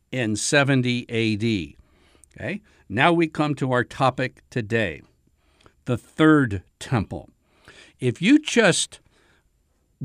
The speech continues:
Google the third temple in Jerusalem or something like that, you'll see a whole bunch of websites primarily produced by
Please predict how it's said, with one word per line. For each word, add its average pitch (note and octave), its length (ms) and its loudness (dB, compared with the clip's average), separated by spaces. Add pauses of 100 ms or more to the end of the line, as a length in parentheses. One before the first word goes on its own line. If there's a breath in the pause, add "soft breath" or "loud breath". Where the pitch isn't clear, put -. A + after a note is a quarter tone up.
Google A#2 720 6 (260)
the B2+ 160 0
third D#3+ 380 4
temple C#3+ 840 2
in B2+ 220 -2
Jerusalem B2+ 600 0
or G2+ 80 -4
something B2 520 -2
like A#2 260 -2
that, F#2+ 260 -4 (580 soft breath)
you'll E3+ 240 2
see C3+ 480 -2 (340)
a A#2+ 160 2
whole F#3 920 2 (360)
bunch D3 460 2 (100)
of A#2+ 440 2 (280 soft breath)
websites A2+ 840 -2 (640 soft breath)
primarily D3+ 580 4
produced B2+ 840 -2
by G#2+ 340 0